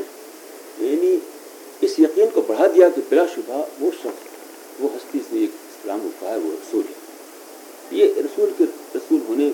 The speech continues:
کے یقین میں ایک اضافہ ہوا اس کے وجہ سے۔ تو جب آپ قرآن کو پڑھتے ہیں، حدیث کو پڑھتے ہیں یا اس کائنات کو دیکھتے ہیں، تو اس سے اسی طرح سے غذا ملتی ہے، جس کو کہتے ہیں انسپریشن۔ انگریزی میں جس کو انسپریشن کہتے ہیں،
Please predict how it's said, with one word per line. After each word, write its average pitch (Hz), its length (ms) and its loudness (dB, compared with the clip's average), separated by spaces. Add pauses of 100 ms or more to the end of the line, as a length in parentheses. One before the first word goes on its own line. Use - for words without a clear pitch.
کے 135 60 -2
یقین 165 360 2
میں 120 80 2
ایک - 140 -8
اضافہ 90 280 -8
ہوا - 200 -14 (200)
اس - 120 -20
کے - 60 -10
وجہ - 240 -16
سے۔ - 60 -16 (1500)
تو 175 120 8
جب 190 140 8
آپ 185 240 6
قرآن 143 240 8
کو 175 100 4
پڑھتے 147 340 0
ہیں، 151 120 2
حدیث 151 360 4
کو 143 140 -8
پڑھتے 120 240 -4
ہیں 131 100 -4
یا 117 80 0
اس 107 100 0 (100)
کائنات 95 220 -4 (100)
کو - 100 -18
دیکھتے 80 280 -8
ہیں، 110 180 -10 (720)
تو - 180 6
اس - 60 2 (160)
سے 240 120 4
اسی - 180 -2
طرح - 160 6
سے 330 140 0
غذا 311 120 4 (100)
ملتی - 280 -6
ہے، - 80 -10 (200)
جس 117 160 -10
کو 320 100 0
کہتے - 260 0
ہیں 147 80 2
انسپریشن۔ - 460 0 (1600)
انگریزی 123 340 6
میں 320 80 2
جس - 180 -6
کو 381 60 0
انسپریشن - 400 -4
کہتے 95 280 -4
ہیں، 175 240 0